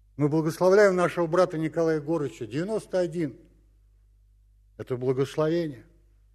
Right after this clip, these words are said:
и это судьба.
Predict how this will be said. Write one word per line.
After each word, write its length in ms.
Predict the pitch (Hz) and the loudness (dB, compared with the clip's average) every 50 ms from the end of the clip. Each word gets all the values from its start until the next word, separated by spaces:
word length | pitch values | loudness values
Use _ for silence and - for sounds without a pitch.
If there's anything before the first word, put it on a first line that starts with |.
| _ _ _ _ _ _ _ _ _ _ _ _ _ _ _ _ _ _ _ _ _ _ _ _ _ _ | _ _ _ _ _ _ _ _ _ _ _ _ _ _ _ _ _ _ _ _ _ _ _ _ _ _
и 60 | - 117 | -6 -6
это 220 | 120 117 - 117 | -6 -6 -6 -10
судьба. 560 | - - 135 123 117 123 113 127 127 110 92 | -10 -8 -8 -6 -6 -6 -6 -6 -6 -8 -10